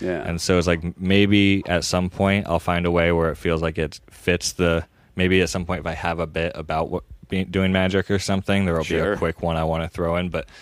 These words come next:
Speaker 2: at this point, it's just, like, I'm having fun without the training wheels,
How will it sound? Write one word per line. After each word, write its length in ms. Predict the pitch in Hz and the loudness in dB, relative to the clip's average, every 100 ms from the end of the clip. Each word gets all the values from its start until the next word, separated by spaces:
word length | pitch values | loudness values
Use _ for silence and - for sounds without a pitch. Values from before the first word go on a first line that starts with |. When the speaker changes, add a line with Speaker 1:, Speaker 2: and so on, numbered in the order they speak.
| - - - | -20 -16 -8
Speaker 2:
at 140 | 87 | -2
this 180 | 95 - | 0 0
point, 380 | - 101 101 78 | 2 2 2 0
it's 160 | - | -4
just, 260 | 80 73 - | -4 -4 2
like, 640 | 85 80 73 - - - - _ _ - | 4 4 2 -4 -14 -14 -18 _ _ -10
I'm 80 | 85 | -4
having 260 | 90 82 82 | -2 0 -2
fun 220 | 87 82 | -2 -2
without 280 | 80 80 73 | -2 -4 -4
the 80 | 78 | -4
training 340 | 82 76 71 | -4 -4 -6
wheels, 400 | 67 64 - - | -8 -8 -8 -12